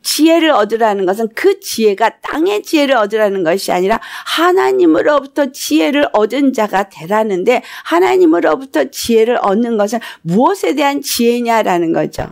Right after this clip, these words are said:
예수 그리스도 외에는 다른 이름을 구원으로 주지 않으신 것은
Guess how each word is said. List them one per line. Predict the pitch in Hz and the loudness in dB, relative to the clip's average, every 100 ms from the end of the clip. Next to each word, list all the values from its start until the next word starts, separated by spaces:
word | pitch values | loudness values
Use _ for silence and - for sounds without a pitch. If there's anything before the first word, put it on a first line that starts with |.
| - _ _ - - | -16 _ _ -14 -2
예수 | 254 330 339 - 339 - | 2 2 0 -2 -4 -2
그리스도 | - 302 381 - 285 277 | 0 0 0 -2 0 2
외에는 | 240 196 254 269 220 180 175 _ | 2 2 2 -2 -6 -6 -8 _
다른 | - - 208 320 359 | -14 -8 0 2 4
이름을 | 311 277 285 | 4 2 0
구원으로 | 285 240 226 226 214 208 | -2 0 0 -2 -6 -6
주지 | - - 294 - | -10 -10 -6 -6
않으신 | - 208 247 370 - - 214 190 | -4 -4 0 0 -2 -6 -4 -2
것은 | 170 196 247 | -2 -4 -8